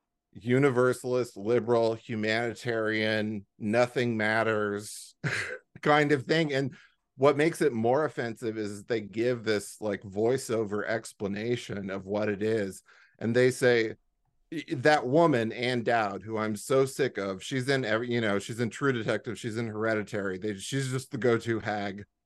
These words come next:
for all this stuff." Um, <laughs> they put her in this, and she is the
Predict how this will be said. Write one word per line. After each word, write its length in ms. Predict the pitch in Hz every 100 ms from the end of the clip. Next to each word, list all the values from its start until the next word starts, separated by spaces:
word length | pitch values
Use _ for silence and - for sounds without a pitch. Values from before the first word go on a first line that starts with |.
| _
for 140 | - 110
all 180 | 110 98
this 240 | 95 -
stuff." 400 | - 98 92 - _ _ _ _ _ _ -
Um, 540 | 117 117 117 113 127 - - _ _
<laughs> 400 | _ - - -
they 120 | 143
put 160 | 135 175
her 120 | 175
in 100 | 156
this, 400 | 127 135 - - _ _ _ _ -
and 220 | 127 135
she 680 | - - 147 151 151 151 165 - _ _
is 340 | 135 127 123 110
the 540 | 127 127 120 117 113